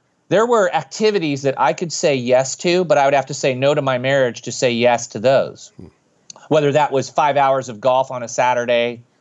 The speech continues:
Speaker 1: with my buddies every, you know, or whether that was recreational things. When you have a,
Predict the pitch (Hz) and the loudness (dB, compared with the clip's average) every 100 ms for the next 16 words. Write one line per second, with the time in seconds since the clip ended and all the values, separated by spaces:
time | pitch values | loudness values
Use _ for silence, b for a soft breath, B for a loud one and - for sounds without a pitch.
0 | _ 117 131 123 127 113 110 135 135 147 | _ 0 2 2 0 -2 0 2 2 2
1 | 165 190 - - 139 143 143 147 135 131 | -2 -6 -10 -2 0 0 -6 -6 0 0
2 | 156 - 123 120 113 110 123 120 117 123 | 0 0 2 4 4 2 0 0 2 0
3 | 123 120 117 113 b b b 131 143 143 | 0 0 0 -2 b b b -2 -2 -2
4 | 120 127 135 156 151 156 170 175 B B | -4 -4 -4 -2 -2 0 -2 -4 B B
5 | 151 135 240 311 294 160 | -2 0 0 2 4 2